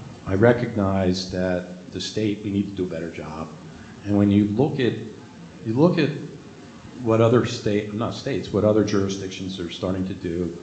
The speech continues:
I give compliments to the Commonwealth of Massachusetts, even though they don't even have, you know, internet gaming, sports wagering. They have a really good, um, review system and some really great white papers on this area.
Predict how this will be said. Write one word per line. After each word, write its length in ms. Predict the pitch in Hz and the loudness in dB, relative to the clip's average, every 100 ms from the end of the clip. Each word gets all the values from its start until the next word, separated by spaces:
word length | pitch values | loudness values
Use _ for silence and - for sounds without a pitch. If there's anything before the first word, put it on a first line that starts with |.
| - - - | -16 -18 -16
I 60 | 98 | -4
give 220 | 123 - | -4 -2
compliments 600 | 120 104 101 95 92 - | -4 -2 -2 -2 -2 -4
to 80 | - | -8
the 60 | |
Commonwealth 540 | - 92 90 87 90 - | -10 -8 -6 -4 -6 -6
of 100 | 85 | -8
Massachusetts, 960 | 85 82 - - 82 78 - - - - 131 | -6 -8 -8 -6 -4 -6 -8 -12 -14 -6 -2
even 160 | 139 | 2
though 80 | 110 | 2
they 100 | 98 | 2
don't 180 | 92 95 | 2 0
even 140 | 90 | -2
have, 100 | 85 | -6
you 120 | 80 | -8
know, 60 | 78 | -6
internet 400 | 85 87 85 87 | -4 -2 -2 -4
gaming, 240 | 98 82 - | -6 -6 -6
sports 280 | - 95 | -8 -8
wagering. 340 | 90 82 80 80 - - - - - | -6 -6 -6 -10 -12 -16 -18 -20 -8
They 80 | 131 | 2
have 240 | 151 107 | 4 4
a 60 | 92 | 2
really 480 | 90 98 101 98 95 | 2 4 6 6 2
good, 360 | 95 95 92 80 - - 92 | 0 -2 -4 -10 -12 -12 -10
um, 500 | 87 76 73 73 - - 95 | -10 -10 -10 -12 -12 -12 -4
review 360 | 98 95 98 | -2 2 2
system 720 | 92 95 92 - 90 90 87 - | 2 0 -2 -2 -4 -4 -6 -8
and 160 | 90 87 | -10 -10
some 260 | 90 92 | -6 -2
really 180 | 104 90 | -2 -2
great 280 | 87 87 - | -2 -6 -6
white 200 | 85 85 | -6 -6
papers 460 | 87 - 80 78 | -8 -8 -8 -8
on 120 | 80 80 | -10 -10
this 200 | 78 - | -10 -10
area. 440 | 78 78 78 80 | -8 -4 -4 -4